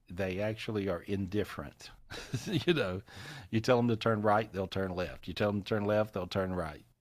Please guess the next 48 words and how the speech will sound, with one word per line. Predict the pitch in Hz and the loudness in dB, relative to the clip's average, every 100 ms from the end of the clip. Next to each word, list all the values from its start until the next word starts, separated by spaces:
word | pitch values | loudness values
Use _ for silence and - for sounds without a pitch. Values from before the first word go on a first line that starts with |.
| - | -6
You, | 101 - | -6 -6
you | 110 110 | -4 0
know, | 104 | 0
you | 98 | -2
tell | 98 120 | 0 2
them | 113 | 2
to | |
go | 101 104 107 | 2 4 4
up, | 113 110 | 2 0
they'll | 95 | -2
go | 95 | -2
down. | 90 87 80 | -4 -6 -4
I | 120 | 2
mean, | 135 135 | 4 6
you | 127 | 6
know, | 123 | 6
it's | - | 4
just | 123 - | 0 0
the | 113 | 2
opposite. | 95 95 90 85 | 2 0 -4 -2
They're | 104 104 | 2 2
opposing. | - 107 104 85 78 - - - - - | 6 6 6 2 -6 -12 -18 -14 -12 0
Uh, | 98 | 0
but | 98 95 | 0 0
she's | 110 101 | 2 2
opposing | 104 - 123 131 123 | 2 2 2 2 0
herself | 98 - 107 104 | 0 2 2 2
a | 98 | -2
bit, | 87 87 - - - - - | -2 -4 -4 -14 -20 -20 -6
uh, | 92 90 - | -2 -2 -2
and | 95 | -6
is | 90 | -6
causing | - 113 107 95 | 0 2 2 -2
a | |
few | - 135 | -2 -2
health | 104 110 110 | 0 -2 0
problems. | 110 101 104 | 0 0 0
Her | 78 | -6
thyroid | - 107 113 110 113 107 | 2 4 6 6 4 4
is | 104 95 | 2 0
off. | 95 95 95 - | 0 0 -2 -6
I | 98 | -4
don't | 98 90 | -4 -4
know | 92 | -6
if | 87 | -6
you | 92 | -4
know | 95 98 | -2 -2
that. | 98 95 | -2 -4